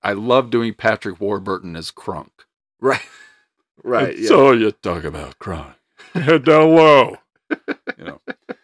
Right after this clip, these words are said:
Speaker 1: <laughs>
Speaker 2: Yeah.
Speaker 1: Again, that has to be kind of a earlier time of day kind of thing. So <laughs>
Speaker 2: Yeah, right, right when you get up in the morning.
Speaker 1: <laughs> So
Speaker 2: Yeah.
Speaker 1: down the register. Uh,
Speaker 2: Yeah. Um,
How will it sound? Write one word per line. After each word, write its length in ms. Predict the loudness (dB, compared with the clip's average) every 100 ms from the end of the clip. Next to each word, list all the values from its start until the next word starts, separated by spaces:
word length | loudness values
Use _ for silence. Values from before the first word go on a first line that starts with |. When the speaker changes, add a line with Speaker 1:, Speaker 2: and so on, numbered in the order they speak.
| -20 -16 -10
Speaker 1:
<laughs> 680 | -4 -4 -2 -4 -2 -4 -6 _ _ -20 -20 _
Speaker 2:
Yeah. 140 | -12 -6
Speaker 1:
Again, 180 | -6
that 80 | -6
has 140 | -10 -12
to 60 |
be 100 | -18
kind 200 | -14 -14
of 80 | -14
a 140 | -20 _ _ _ _ _
earlier 400 | 4 6 6 4 2
time 360 | 4 4 4
of 140 | 0 4
day 460 | 6 6 2 -4 -16 _
kind 120 | -16 -16
of 80 | -20
thing. 160 | -20 -20 _ _
So 140 | -20 -18 -18 -18 _
<laughs> 400 | _ _ _ -8
Speaker 2:
Yeah, 100 | 0
right, 220 | 4 4 2
right 180 | 2 2
when 140 | 2 0
you 80 |
get 160 | 0 0
up 180 | 0 -4
in 60 | -12
the 60 |
morning. 300 | -12 -12 -12 -12 -14 -14 -4
Speaker 1:
<laughs> 80 | -4 -4 _ _ _ _ -14
So 80 |
Speaker 2:
Yeah. 60 | -12
Speaker 1:
down 320 | -10 -10 -10
the 80 | -12
register. 480 | -14 -16 -18 -20 -20 -20 _ _ _ _ _ _ _ _ _ -20
Uh, 120 | -20 -20 _ _ _ -20 _ _ _
Speaker 2:
Yeah. 480 | -8 -4 -2 -2 -4 -6 -8 -10 -12 -16 -18 -20 -14
Um, 760 | 0 4 4 4 0 -8 -12